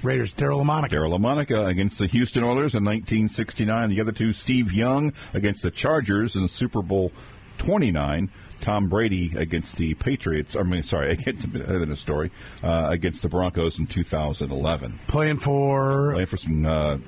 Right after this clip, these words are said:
Speaker 2: Joe's.
Speaker 1: Joe's Kansas City Barbecue.
Speaker 2: That's why
Speaker 1: We
Speaker 2: I'm
Speaker 1: just
Speaker 2: going
Speaker 1: gave it
Speaker 2: after
Speaker 1: away.
Speaker 2: Believe Here.
Speaker 1: Joe's K C dot com to put your order in and get it on your way home tonight. Uh, the best barbecue in the world. It's Joe's Kansas City Barbecue. Joe's K C dot com. Trust me,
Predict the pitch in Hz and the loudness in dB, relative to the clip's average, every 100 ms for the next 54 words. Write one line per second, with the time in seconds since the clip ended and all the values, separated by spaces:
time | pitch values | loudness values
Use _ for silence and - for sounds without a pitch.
0 | - - - - - - - - - - | -12 -12 -12 -10 -12 -14 -18 -20 -20 -20
1 | - - 71 - 175 117 117 113 127 117 | -20 -10 -4 2 2 2 0 0 0 0
2 | - 120 110 127 120 151 - - 92 85 | 0 0 0 0 0 0 0 0 2 2
3 | 85 139 135 135 143 165 123 127 123 127 | 2 2 2 2 2 2 2 2 2 2
4 | 123 - 131 113 139 127 123 135 143 160 | 0 0 2 2 2 2 0 2 2 2
5 | 127 127 - 127 123 120 120 120 110 110 | 0 -2 -2 0 2 2 2 2 0 2
6 | 120 123 - 127 123 120 113 117 117 107 | 0 0 0 2 4 2 2 2 2 2
7 | 120 120 104 117 110 131 143 - - - | 2 2 0 0 2 2 0 -4 -8 -8
8 | - - 135 151 175 - 170 185 156 113 | -8 -2 2 2 0 2 2 4 2 0
9 | 127 82 - - - - 160 175 165 127 | 0 0 -6 -14 -10 0 2 4 4 2
10 | 92 98 - 147 175 160 120 147 127 107 | 0 -2 0 2 2 2 0 0 0 2
11 | 101 113 104 104 101 117 104 123 143 139 | 2 2 2 2 0 0 2 2 2 0
12 | 147 127 - 120 110 107 107 101 - 131 | 0 0 2 2 0 0 0 0 0 -2
13 | - 127 117 | 0 0 0